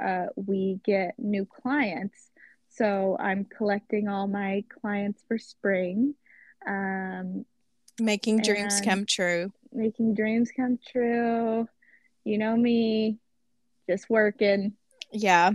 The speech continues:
Speaker 2: you're basically a fairy
Speaker 1: So,
Speaker 2: godmother.
Speaker 1: trying to keep the lights on for my chinchillas and my cat.
Speaker 2: Oh my gosh. Can we have a pet update? Um,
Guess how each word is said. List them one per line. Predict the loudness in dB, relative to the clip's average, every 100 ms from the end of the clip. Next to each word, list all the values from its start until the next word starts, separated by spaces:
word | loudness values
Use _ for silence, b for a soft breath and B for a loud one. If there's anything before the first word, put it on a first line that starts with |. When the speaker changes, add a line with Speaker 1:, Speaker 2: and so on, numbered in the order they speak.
| 2
Speaker 2:
you're | 0
basically | 6 6 6 4 6
a | 6
fairy | 8 8
Speaker 1:
So, | 8
Speaker 2:
godmother. | 4 2 2 0 0 -2 -2 -6 _ _ _ _ _
Speaker 1:
trying | -10 -6 -4 -2
to | -2 -2 -6 _ _ _ _ _ _
keep | -4 -2
the | -2
lights | 0 0 0 -4
on | -4 -2
for | -2
my | -2 -4
chinchillas | -6 -6 -8 -6 -6 -4 -4
and | -6 -6
my | -8 -12 -12
cat. | -10 -10 -12 -14 -6
Speaker 2:
Oh |
my | -6 -4 -10 -10
gosh. | -8 -6 -6 -6 -4 -4
Can | 0 2
we | 4
have | 4 2
a | 0
pet | 4 4 4
update? | 0 -4 -2 -4 -4 -8 -4
Um, | 0 0 -2 -6 -10